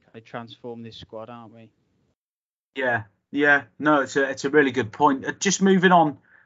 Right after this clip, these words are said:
Speaker 2: sort of, we're still looking back towards the start of the season, but as things progressed, Albion weren't picking up wins. Then they got that victory over Hull, the five two win. Um, Jacob, I'll come back to you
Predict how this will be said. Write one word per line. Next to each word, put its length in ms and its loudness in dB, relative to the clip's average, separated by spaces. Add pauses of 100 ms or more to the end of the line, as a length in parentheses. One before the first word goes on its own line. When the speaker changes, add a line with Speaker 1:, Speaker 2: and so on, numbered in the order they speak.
(120)
Speaker 2:
sort 300 -4
of, 60 -20 (140)
we're 160 -6
still 280 -2
looking 280 -4
back 200 0
towards 240 -4
the 60 -8
start 240 0
of 40 -2
the 120 -6
season, 360 -2
but 200 -2 (300)
as 200 4
things 200 -2
progressed, 460 -2
Albion 280 2
weren't 220 -8
picking 240 -10
up 140 -6
wins. 280 -6
Then 140 2
they 100 2
got 180 0
that 180 -2
victory 300 -4
over 180 0
Hull, 300 2
the 80 -4
five 300 2
two 240 -8
win. 300 -4 (500)
Um, 420 2 (120)
Jacob, 340 2
I'll 60 2
come 160 0
back 140 -2
to 120 -8
you 140 -4